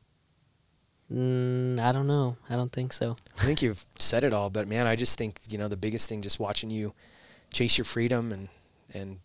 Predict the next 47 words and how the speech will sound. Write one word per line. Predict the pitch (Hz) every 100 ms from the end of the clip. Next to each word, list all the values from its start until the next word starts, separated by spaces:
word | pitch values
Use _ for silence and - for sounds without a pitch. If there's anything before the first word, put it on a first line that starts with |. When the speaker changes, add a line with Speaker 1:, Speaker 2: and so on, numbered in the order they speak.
| -
Speaker 2:
be | 113
passionate | - - - 117
about | 110 98
life, | 117 120
it's | - -
super | 117 -
cool. | - 127 120 _ -
Speaker 1:
Thank | - 127 -
you. | 120 - _ -
Thanks | 127 -
for | 123
having | 123 123
me | 123
on. | 123 131 127 - -
Speaker 2:
Yeah, | 143 165
and | 143
so | 156
if | 151
you |
want | 156 160
more | 151
information | 147 143 143 151 151
on | 131
Dylan, | 139 147 143
you | 131
can | - -
find | 139 131 127
him | 131 123
at | 123 104
w | 131 143 135
w | 139 135 123
w | 135 143 139
dot | 127 117 95
dylan | 127 135 131
ayala | 113 123 127 117
dot | 120 -
com | - 147 156 151 - - - - _ _
or | 117 117 110
w | 123 117
w | 110 120 117
w | 117 117 113
dot | 110 92
wake | 107 160
surf | - 165 -
school | 165 156
dot | 156 -
com | 160 156